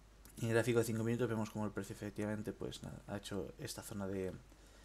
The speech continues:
este pullback a la zona del canal, que aquí, pues, no se ve. Vamos a ver si, muy bien, pues nada, no puedo verlo, no puedo ampliar más, ¿no? Pues vamos a intentar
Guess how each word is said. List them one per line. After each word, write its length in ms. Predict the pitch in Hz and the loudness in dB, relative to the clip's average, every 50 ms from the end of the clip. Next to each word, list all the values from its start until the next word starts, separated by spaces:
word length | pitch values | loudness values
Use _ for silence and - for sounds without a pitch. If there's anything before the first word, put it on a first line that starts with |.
| - - - - - | -20 -20 -20 -12 -8
este 260 | - 113 - - 107 | -8 -6 -2 -4 -2
pullback 340 | - 113 113 110 110 107 101 | 0 0 2 4 4 4 4
a 60 | 107 | 2
la 60 | 104 | 0
zona 220 | - - 113 107 107 | 0 -2 -2 0 0
del 100 | 107 104 | 0 0
canal, 340 | - - 107 113 113 113 110 | -2 -2 -2 0 -2 -2 -2
que 80 | - | -6
aquí, 200 | 98 - - 101 | -8 -4 -4 -4
pues, 220 | 95 - 92 - - | -4 -4 -6 -8 -8
no 120 | 101 98 | -6 -6
se 140 | - - 98 | -6 -4 -4
ve. 220 | 98 98 101 - - - - - - - - - - - - - - 151 | -4 -4 -4 -6 -8 -14 -20 -20 -20 -20 -20 -20 -20 -20 -20 -20 -16 -12
Vamos 260 | 120 101 131 - - - | -12 -12 -10 -10 -10 -8
a 60 | - | -8
ver 100 | - - | -10 -10
si, 240 | - - - - - - - - - - - - - - - - - - - - - - - - - - - - - - - - - - - - - - - - - - - - - - - - - - | -10 -10 -10 -10 -12 -14 -20 -20 -20 -20 -20 -20 -20 -20 -20 -20 -20 -20 -20 -20 -20 -20 -20 -20 -20 -20 -20 -20 -20 -20 -20 -20 -20 -20 -20 -20 -20 -20 -20 -20 -20 -20 -20 -20 -20 -20 -20 -20 -16 -14
muy 120 | 127 - | -14 -14
bien, 160 | - 127 127 - - | -14 -14 -14 -14 -14
pues 100 | - - | -14 -12
nada, 160 | - - - - | -12 -12 -12 -10
no 100 | 98 95 | -10 -8
puedo 220 | - - 85 85 | -8 -6 -6 -4
verlo, 360 | 90 98 98 101 104 107 113 127 - - - - - - - - - - - - - - - - - - | -4 -4 -4 -4 -4 -6 -6 -6 -8 -18 -20 -20 -20 -20 -20 -20 -20 -20 -20 -20 -20 -20 -20 -18 -14 -10
no 160 | 113 110 110 110 | -8 -8 -6 -4
puedo 140 | 104 104 | -4 -4
ampliar 360 | 101 101 98 - 110 104 107 104 | -4 -4 -4 -4 -4 -4 -2 -4
más, 240 | 104 104 104 107 110 | -6 -6 -6 -8 -8
¿no? 180 | 113 117 - | -8 -8 -8
Pues 340 | - - 123 - - - - - | -10 -10 -10 -10 -10 -10 -10 -12
vamos 260 | - - - - - | -12 -12 -12 -12 -12
a 40 | - | -12
intentar 480 | - - - - - - - - - | -12 -12 -12 -14 -14 -12 -10 -10 -10